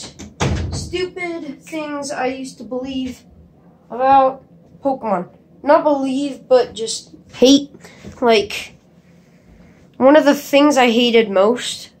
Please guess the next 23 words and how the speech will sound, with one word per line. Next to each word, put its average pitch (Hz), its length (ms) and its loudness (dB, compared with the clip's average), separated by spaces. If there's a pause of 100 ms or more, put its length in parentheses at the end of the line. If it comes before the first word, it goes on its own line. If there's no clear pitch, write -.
(160)
when 220 180 -2
I 220 100 2
did 214 240 -2
my 220 140 -2
first 226 300 -6
playthrough 233 640 -2
of 202 340 2
Pokemon 214 500 -4
White 208 360 0
two, 226 380 -8 (280)
'cause - 120 -18
that 214 120 0
was 202 100 -2
the 214 80 -8
first - 320 -8
Pokemon 214 420 -6
game 208 200 -4
I 202 140 -2
ever 196 160 -8
played, 233 540 -6 (560)
was, 214 920 2 (1080)
uh, 208 460 6 (560)
what 311 420 4